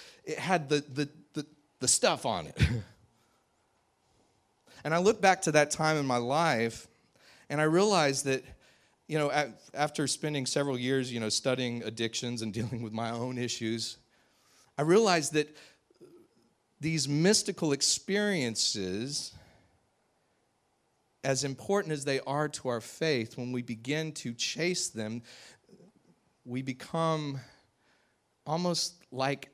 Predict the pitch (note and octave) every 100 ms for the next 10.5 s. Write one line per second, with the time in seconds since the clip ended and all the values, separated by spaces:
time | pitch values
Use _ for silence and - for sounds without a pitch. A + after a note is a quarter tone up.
0 | - B2+ B2 F2+ - - - - - _
1 | _ _ _ _ _ _ _ _ _ _
2 | - B2+ - E3+ E3+ D3 - B2+ D3+ D#3+
3 | D3 C3+ B2 A#2+ C#3 D#3+ - D3+ D3 B2
4 | A2+ - D3 C#3+ A#2+ A2+ A2+ - - -
5 | C3 B2+ B2+ B2 A#2+ C#3 D3+ D3+ D3+ -
6 | C3 B2+ A#2+ - - - A#3+ A3+ - -
7 | - _ - _ - B2 B2 A#2 G#2+ G2+
8 | F#2+ E2 F#2+ D#3 D3+ - _ _ _ _
9 | _ - C3 C#3+ C#3 B2 B2 B2 C#3 D3
10 | C3 C3+ C3 B2